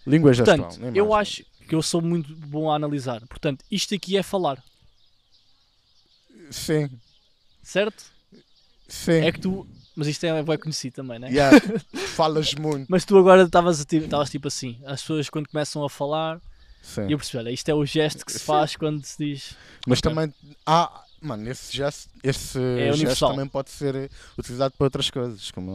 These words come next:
Speaker 1: óbvio.
Speaker 2: Então.
Speaker 1: Pá, eh, eu quero mais, estás a ver? Mais.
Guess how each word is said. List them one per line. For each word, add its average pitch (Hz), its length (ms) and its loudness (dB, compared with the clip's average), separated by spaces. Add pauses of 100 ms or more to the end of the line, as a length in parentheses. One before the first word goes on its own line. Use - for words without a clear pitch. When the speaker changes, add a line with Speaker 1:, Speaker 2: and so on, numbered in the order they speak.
Speaker 1:
óbvio. 98 260 -18 (300)
Speaker 2:
Então. 127 280 -8 (880)
Speaker 1:
Pá, 131 340 0 (160)
eh, 113 380 -8 (120)
eu 120 120 -8
quero 120 200 -4
mais, 120 280 -12
estás 95 260 -18
a 98 60 -20
ver? 98 200 -14
Mais. 101 580 -10